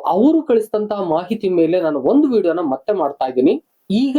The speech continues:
ಈ ವಿಡಿಯೋ ಏನ್ ಮಾಡ್ತಾ ಇದ್ದೀನಿ, ಇದು ಕರ್ನಾಟಕದ ಕ್ಯಾಟಗರಿ ವೈಸ್ ಇರ್ತಕ್ಕಂಥ ಲಿಸ್ಟ್ ಆಗಿದೆ. ಅದರಲ್ಲೂ ಕೂಡ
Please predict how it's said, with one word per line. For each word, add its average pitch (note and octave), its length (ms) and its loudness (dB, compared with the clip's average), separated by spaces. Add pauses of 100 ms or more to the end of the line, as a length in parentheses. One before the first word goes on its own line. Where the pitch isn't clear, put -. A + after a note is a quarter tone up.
ಈ B3 480 -2
ವಿಡಿಯೋ A3 320 2
ಏನ್ F#3+ 120 0
ಮಾಡ್ತಾ E3 320 -2
ಇದ್ದೀನಿ, E3 440 -2
ಇದು G#3+ 180 -2
ಕರ್ನಾಟಕದ G#3+ 840 -2
ಕ್ಯಾಟಗರಿ F#3+ 720 -4
ವೈಸ್ E3+ 300 0
ಇರ್ತಕ್ಕಂಥ D#3 500 -4
ಲಿಸ್ಟ್ C#3+ 340 -4
ಆಗಿದೆ. C#3 280 -2 (380)
ಅದರಲ್ಲೂ G#3+ 360 0
ಕೂಡ G#3 300 2